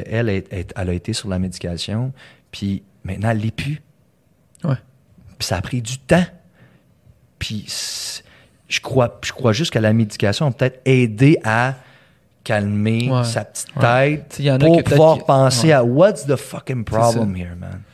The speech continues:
Speaker 2: Parce que ça, j'ai l'impression que certaines personnes, il y en a qui tra-, peut-être qui seraient plus là, c'était pas là de ça, là.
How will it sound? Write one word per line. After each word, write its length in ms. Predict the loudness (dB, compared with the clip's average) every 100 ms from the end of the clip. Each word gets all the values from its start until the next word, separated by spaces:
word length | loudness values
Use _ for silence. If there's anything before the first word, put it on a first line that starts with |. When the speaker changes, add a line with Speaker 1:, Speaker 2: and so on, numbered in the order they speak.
| -20 -20 -20 -20 _ _ -20 -10
Speaker 2:
Parce 160 | -8 -2
que 260 | 0 0
ça, 160 | -2 -8 -10
j'ai 320 | -16 -12 -6
l'impression 360 | -4 -4 -4 -4
que 380 | -2 -2 0 -2 -8 _ _ _ _ _ _ _ _ _
certaines 220 | -6 -4
personnes, 300 | -4 -4 -4
il 20 |
y 20 | -4
en 20 |
a 60 | -6
qui 80 | -8
tra-, 220 | -8 -8 -10 -6
peut-être 140 | -6
qui 60 | -6
seraient 160 | -6 -6
plus 180 | -6 -6
là, 120 | -8
c'était 160 | -10
pas 100 | -10
là 80 | -10
de 60 | -12
ça, 120 |
là. 60 | -14